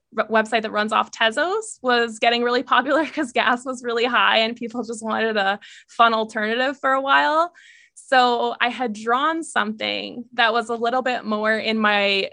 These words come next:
normal style of drawing, which is just, like, the two D girls, like, pinup type stuff that I love drawing. And I showed it to my friends online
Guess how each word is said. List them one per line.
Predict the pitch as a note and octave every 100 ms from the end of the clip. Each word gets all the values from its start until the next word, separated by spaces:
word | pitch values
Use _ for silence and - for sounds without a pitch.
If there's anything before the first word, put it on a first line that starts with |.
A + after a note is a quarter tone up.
| _
normal | A3 A3 G#3+ A#3 A3+ G3+
style | - - F#3 F#3+
of | F#3+ G#3+
drawing, | A3+ G3 F#3 F#3 G3+
which | G#3 G#3+
is | G3 -
just, | G#3+
like, | A3
the | A3
two | G#3+ - A#3+ A3+
D | A3 A3 G#3+
girls, | G3 F#3+ F#3+ G#3 A3 - _ _ _ -
like, | G#3 - -
pinup | A3+ G#3 G#3+ _
type | A#3+ A3
stuff | - A#3
that | A#3
I |
love | A3 G#3+
drawing. | G3+ F#3 F#3 G#3 B3+ D#4+ - - - -
And | A#3+ A#3 A#3 A3+
I | A3 A3+
showed | - C#4 D4+
it | D#4+ D4 - _ _ -
to | C4
my | A#3
friends | A3+ - A#3 G#3 G#3 B3 G4 A4 -
online | A#3+ A3+ G#3 G3 G3+ B3